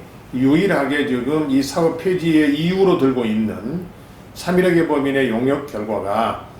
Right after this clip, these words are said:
어, 이 사업을 폐지할 만큼 그 정당한 이유가 되지 못한다. 예, 그래서 한편으로는 검찰에, 에, 직무유기,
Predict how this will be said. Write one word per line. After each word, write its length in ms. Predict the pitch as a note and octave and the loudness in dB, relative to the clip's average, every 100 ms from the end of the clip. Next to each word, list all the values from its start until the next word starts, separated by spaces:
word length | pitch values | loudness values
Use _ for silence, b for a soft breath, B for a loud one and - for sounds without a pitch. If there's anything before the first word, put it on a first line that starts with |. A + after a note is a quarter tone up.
| B B - | B B -12
어, 460 | A#2+ A2 G#2+ G#2 C3+ | -4 -2 0 -2 -2
이 160 | C#3+ D3+ | 0 0
사업을 560 | - F3 D#3+ D#3 B2+ | 0 0 0 0 -2
폐지할 420 | - G3 F3+ D3 | -2 -2 0 -2
만큼 460 | D3+ A#2 A2 - G2+ F#2+ - - - - - | -2 -4 -6 -10 -12 -12 -20 -20 -20 -20 -14
그 280 | A#2 G#2+ G2+ | -8 -6 -6
정당한 580 | G2 C#3 C#3+ D#3+ D#3+ F#3+ | -4 -4 -2 -2 -2 -4
이유가 420 | B2+ C3+ B2 G2+ - | -2 0 0 -2 -4
되지 180 | B2 | -4
못한다. 500 | A2+ G#2+ A2+ G#2+ G#2 - - - - - | -4 -4 -6 -6 -8 -10 -18 -20 -20 -14
예, 180 | G#2 G2 | -12 -8
그래서 340 | B2+ A#2+ C3+ | -2 -2 -2
한편으로는 760 | E3 F3 F3+ D3+ A2+ A2 D3+ F3 B B B - - | -4 0 2 2 2 0 -2 -4 B B B -20 -6
검찰에, 720 | C3 A#2+ B2+ A#2 B2 B2+ B2+ - - - - - | -6 -2 0 2 0 0 -6 -14 -20 -20 -20 -12
에, 600 | G#2+ G2+ G2+ G2 F#2+ F#2+ | -10 -6 -6 -6 -6 -8
직무유기, 840 | - C#3 C#3 C3 B2+ B2 A2+ G#2+ | -4 0 4 4 4 2 0 -2